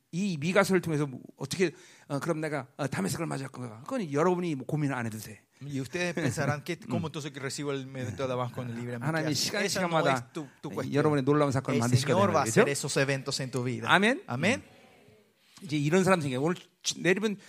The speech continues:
Speaker 1: 아침에 출근하는 사람이잖아, 그치?
Speaker 2: Hay gente que mañana va a tener que ir a trabajar a la
Speaker 1: 음, 이제
Speaker 2: mañana, ¿no?
Speaker 1: 막 은혜가 되게 시작하면 출근 안 해. 그리고 이제 포기하는 사람이 생기기
Speaker 2: Ah,
Speaker 1: 시작할
Speaker 2: va a
Speaker 1: 거란
Speaker 2: haber
Speaker 1: 말이에요.
Speaker 2: gente que reciben
Speaker 1: 응,
Speaker 2: tanta
Speaker 1: 응,
Speaker 2: gracia que
Speaker 1: 응.
Speaker 2: dicen, "Bueno, mañana yo no me voy mal trabajo.
Speaker 1: 나 직장 때려쳐.
Speaker 2: Voy a dejar este
Speaker 1: 뭐 이런 사람
Speaker 2: trabajo."
Speaker 1: 생기기 시작하는
Speaker 2: Va a
Speaker 1: 거죠.
Speaker 2: empezar a co-, em-,
Speaker 1: 응,
Speaker 2: empezar
Speaker 1: 응,
Speaker 2: esa gente
Speaker 1: 응,
Speaker 2: aquí.
Speaker 1: 응,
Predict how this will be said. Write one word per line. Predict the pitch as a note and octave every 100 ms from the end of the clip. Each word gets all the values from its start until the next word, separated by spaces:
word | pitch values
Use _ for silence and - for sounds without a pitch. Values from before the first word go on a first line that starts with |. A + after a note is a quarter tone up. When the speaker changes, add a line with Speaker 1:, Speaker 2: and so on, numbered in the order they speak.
| - -
Speaker 1:
아침에 | - A#3
출근하는 | - D#4+ D4+
사람이잖아, | A3 G3 C3+ B2+
그치? | A#2+ B3+ D#4+
Speaker 2:
Hay | D3+
gente | F3+ F#3
que | F#3+
mañana | E3 E3 F#3
va |
a | E3
tener | E3 E3
que |
ir | E3
a |
trabajar | D#3+ D3 B2 A2 G3
a | E3
la | C#3
Speaker 1:
음, |
이제 | C#3+ B2
Speaker 2:
mañana, | A2+
¿no? | C#3+
Speaker 1:
막 | C3
은혜가 | C#3+ G#3 G#3+
되게 | E3+
시작하면 | E3 D3 D3 C#3+
출근 | - A3+ D#3+
안 | C#3+
해. | C#3+
그리고 | - D#3
이제 | D3+
포기하는 | - A3+ G#3
사람이 | D3+ D#3
생기기 | F#3+ G3 D#3+
Speaker 2:
Ah, |
Speaker 1:
시작할 | D3+ D#3
Speaker 2:
va | C#3
a | D3
Speaker 1:
거란 | D3+
Speaker 2:
haber | D#3 D3
Speaker 1:
말이에요. | -
Speaker 2:
gente | D#3 D#3+ E3+
que | D#3+ C#3+
reciben | C3 A#2+ E3+
Speaker 1:
응, | E3
Speaker 2:
tanta | E3 -
Speaker 1:
응, | D3+
Speaker 2:
gracia | D#3+ F3+
que | D#3
Speaker 1:
응. |
Speaker 2:
dicen, | A2 C#3+
"Bueno, | C#3+ C#3
mañana | C3+ C#3 D3
yo | C3+
no | C3+
me | B2
voy | C3 C3+
mal | B2
trabajo. | - A2+ A#2 -
Speaker 1:
나 | D3+ C#3 -
직장 | G3 - D#3
때려쳐. | G#3 E3 - -
Speaker 2:
Voy | B2+
a | B2+
dejar | A#2+ D3+ C#3
este | -
Speaker 1:
뭐 | E3+
이런 | D#3 F3
사람 | E3
Speaker 2:
trabajo." | D3
Speaker 1:
생기기 | F#3 D#3+
시작하는 | C#3+ - C#3
Speaker 2:
Va |
a | C#3+
Speaker 1:
거죠. | D3
Speaker 2:
empezar | - D3
a | C#3
co-, | C3+ C#3 C3
em-, | C3
Speaker 1:
응, | B2 -
Speaker 2:
empezar | A2 A#2 C#3 B2+
Speaker 1:
응, |
Speaker 2:
esa | A2 A2+
gente | A2 G#2+
Speaker 1:
응, | G#2+
Speaker 2:
aquí. | A2+ G#2+
Speaker 1:
응, | B2